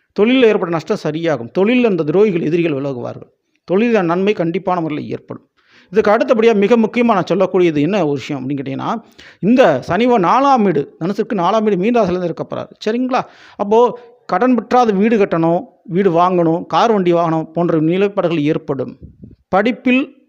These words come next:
படிப்புக்கேத்த ஒரு வேலை கிடைக்க யோகம் உண்டு, படிக்கும்போதே பார்ட் டைம் ஜாப் பார்க்கறதுக்கு யோகம் உண்டு,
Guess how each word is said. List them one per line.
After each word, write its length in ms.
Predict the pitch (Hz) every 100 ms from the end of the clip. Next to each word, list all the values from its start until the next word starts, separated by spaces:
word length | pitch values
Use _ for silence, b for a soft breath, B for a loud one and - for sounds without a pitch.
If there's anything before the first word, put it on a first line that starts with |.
| _ -
படிப்புக்கேத்த 680 | 165 196 214 214 202 202 185
ஒரு 100 | 147
வேலை 220 | 160 208 208
கிடைக்க 260 | 156 151 160 135
யோகம் 200 | 127 139
உண்டு, 200 | 202 185
படிக்கும்போதே 460 | 196 202 208 160 156
பார்ட் 160 | 175 185
டைம் 160 | 165
ஜாப் 160 | 170 151
பார்க்கறதுக்கு 380 | 143 147 156 123
யோகம் 200 | - 127
உண்டு, 180 | 117